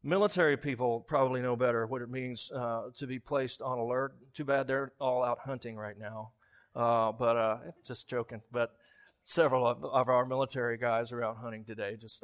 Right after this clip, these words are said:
I happen to know that. It's deer season, right? So, uh, and, uh, and, and that, that's great. But, but they, they know what it means to be placed on alert. They probably couldn't be out there deer hunting if they were placed on alert. They know what it means to be placed on alert.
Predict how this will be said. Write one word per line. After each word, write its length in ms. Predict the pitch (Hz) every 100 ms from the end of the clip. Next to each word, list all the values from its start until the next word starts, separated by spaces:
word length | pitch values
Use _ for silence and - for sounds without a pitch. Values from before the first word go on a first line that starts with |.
| 113
I 60 |
happen 300 | 113 113 -
to 80 | 107
know 160 | 104 101
that. 200 | 104 110
It's 240 | 117 - -
deer 180 | 123
season, 380 | 110 113 104 110
right? 240 | 113 117 113
So, 320 | - 113 107 _ - - _ _
uh, 280 | 113 110 113 165 - - _ _ - - - _ -
and, 360 | 135 131 123
uh, 380 | 131 127 120 117 123
and, 140 | 131
and 160 | 131 127
that, 180 | 127 -
that's 220 | 123 -
great. 300 | 120 120 117
But, 220 | 127 -
but 180 | 135 - -
they, 140 | 185
they 260 | 170 170 202
know 280 | 147 104 - _ _
what 160 | 143 143
it 80 | 135
means 240 | 135 123
to 60 | 131
be 100 | 127
placed 360 | 147 131 -
on 120 | 123
alert. 160 | 123 127
They 80 | 131
probably 240 | 170 160
couldn't 200 | 160 147
be 120 | 135
out 100 | 123
there 100 | 120
deer 240 | 110 123 120
hunting 220 | 117 113
if 100 | 110
they 120 | 113
were 100 | 107
placed 320 | - 113 101
on 140 | 107 107
alert. 260 | 127 117 - _
They 160 | 127 139
know 140 | 135
what 120 | 135
it 80 | 135
means 240 | 156 123 -
to 60 |
be 140 | 123 120
placed 320 | 135 120 131
on 100 | 120
alert. 300 | 139 175